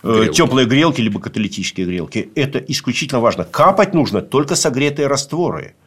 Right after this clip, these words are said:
Speaker 1: Есть, есть специальные термосы для согревания растворов. М, холодные, нельзя ни в коем случае, их нагревают до тридцати восьми градусов, потом капают.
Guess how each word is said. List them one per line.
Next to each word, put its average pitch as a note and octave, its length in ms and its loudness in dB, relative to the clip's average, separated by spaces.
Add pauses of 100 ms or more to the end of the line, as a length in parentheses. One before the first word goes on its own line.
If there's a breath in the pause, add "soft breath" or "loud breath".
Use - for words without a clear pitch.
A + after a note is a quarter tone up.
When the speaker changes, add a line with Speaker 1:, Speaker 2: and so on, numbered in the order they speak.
(640 soft breath)
Speaker 1:
Есть, A#2+ 440 0 (500)
есть A#2 240 0
специальные C3+ 520 2
термосы D3+ 440 0
для F#2+ 140 -2
согревания A2+ 540 2
растворов. A2 600 -4 (360)
М, G2 160 -4
холодные, A#2+ 680 4
нельзя G#2 580 0
ни B2 80 4
в B2+ 60 0
коем A#2+ 160 -8
случае, A2+ 320 -2
их - 60 -6
нагревают A2 380 2
до G2+ 60 -2
тридцати A2+ 340 -8
восьми A#2 280 0
градусов, B2 320 -2
потом A2+ 200 -4
капают. E2 460 -4